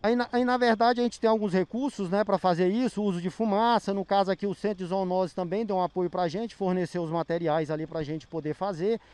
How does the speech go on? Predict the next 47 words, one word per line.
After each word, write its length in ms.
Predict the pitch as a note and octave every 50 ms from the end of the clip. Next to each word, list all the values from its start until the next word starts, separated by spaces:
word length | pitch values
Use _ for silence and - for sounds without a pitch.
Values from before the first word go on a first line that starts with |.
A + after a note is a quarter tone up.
| - - - - - - -
mas 240 | - F#3 G#3 A#3 G#3+
ali 220 | A#3 A#3 A#3 B3 B3+
era 120 | B3+ B3+
um 80 | B3+ B3
local 300 | A#3+ A#3 A3 - A#3 A#3
um 40 | G#3
pouco 200 | - A3+ A3+ _
complicado, 600 | B3 B3+ - C4+ C4 - G#3+ G3+ G3 F#3 D#3 D#3
então 220 | D3+ - G3+ G3+
realmente 500 | F#3 G3+ A3 A3+ G#3+ G3+ G#3 A3+ G#3+ A3
a 20 | A3+
gente 160 | A3 - G3 F#3+ - -
isolou 580 | A#3 B3 G3+ E3+ G3+ G#3+ G#3+ F#3+ F#3+ G3+ G#3+ G#3+
ali 200 | G3+ G3 F3+ F#3+
pra 260 | - A3 A3+ A3+ -
que 80 | -
elas 160 | A3 A3 G#3+ F#3
não 140 | G#3 A3
voltassem, 640 | A3 A#3 B3 C4 B3+ - F#3+ D#3+ C#3 B2+ - - C3
né? 200 | C3+ E3+ G#3 A3+ - - - - - _ _ _
E 200 | F3+ G#3+ B3+ B3
com 160 | - - A#3
o 40 | A3
trabalho 360 | - G3+ G3+ F#3+ F#3+ G3 F#3+
que 60 | - F#3+
a 20 |
gente 140 | F#3+ F#3 -
fez 200 | - F#3 F3+ F3
inicialmente, 680 | F3+ F3+ E3+ - G3+ G3+ G#3 G3+ G3 G#3 A#3 A#3 -
a 40 | A3+
gente 80 | G#3+
espera 320 | - - - G#3 G#3+ G#3+ G3+
que 80 | -
a 120 | A3+ A#3 A3
rainha 460 | F#3 G#3 G#3+ G3+ G3+ G3 G#3 A3 G#3+
tenha 160 | - A3+ A3
conseguido 400 | - A3+ G3 - F#3+ F3+ G3 F3+
sair 240 | - - F#3 F3+ F3+
da 140 | F3 F3 E3+
colmeia 500 | - G3+ G#3 G3 F#3+ F#3+ G3+ G#3+ A3 A3
e, 360 | A#3 A#3 A3+ A3+ A3+ A3+ A3
e 20 |
formar 380 | G3+ - G3+ G3+ F3+ F#3+ G3 F#3+
ninho 200 | F3+ E3+ F3+ G3+
em 80 | G#3 G3
outro 180 | G3 G3+ -
local. 320 | G#3+ A3 G#3 - B2+ E2+